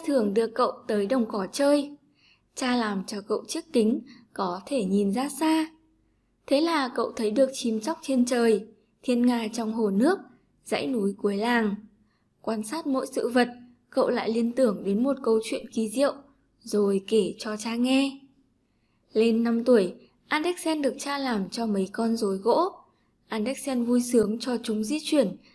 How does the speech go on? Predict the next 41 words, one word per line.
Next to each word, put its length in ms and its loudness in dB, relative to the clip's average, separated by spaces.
lắc 200 -4
lư 180 2
cái 120 -2
đầu 400 0
và 160 -10
trò 120 -12
chuyện 200 -8
cùng 240 -6
nhau. 460 0
Cha 140 -4
Andersen 640 -6
thấy 180 -8
vậy, 300 -2
liền 220 4
dựng 300 -2
một 120 -2
cái 120 -6
sân 260 -6
khấu 180 -4
ngoài 220 -4
sân. 320 -4
Cậu 120 0
bé 180 4
may 280 -2
quần 140 0
áo 260 -6
cho 200 -6
rối 200 -4
gỗ, 320 -2
đưa 180 0
rối 280 -6
lên 200 -2
biểu 160 0
diễn. 380 -2
Tối 180 -2
nọ, 320 -4
Andersen 580 -4
đứng 160 -6
trên 180 -8
sân 240 -8
khấu, 400 -2